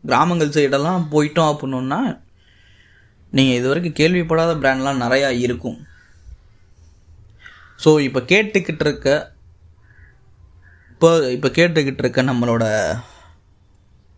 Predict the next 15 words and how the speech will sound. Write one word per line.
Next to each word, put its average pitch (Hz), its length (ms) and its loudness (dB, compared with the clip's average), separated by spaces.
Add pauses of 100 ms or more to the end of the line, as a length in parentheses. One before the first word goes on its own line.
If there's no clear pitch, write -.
(140)
பாட்காஸ்ட் 147 460 2
லிசனர்ஸ் 127 480 -2
யாராச்சும் 107 580 -2 (500)
ஃபுட் 151 360 0
மேனுஃபேக்சரிங் 127 800 0
பண்றீங்கனாலோ, 113 680 -2
இல்ல 156 180 0
ஹோட்டல் 135 340 -2
ரன் 117 260 0
பண்றீங்கனாலோ, 120 840 -4 (760)
முடிஞ்ச 143 340 2
அளவுக்கு 131 360 0
தரமான 131 540 2
பொருளை 117 320 -2
கொடுங்க. 104 420 -8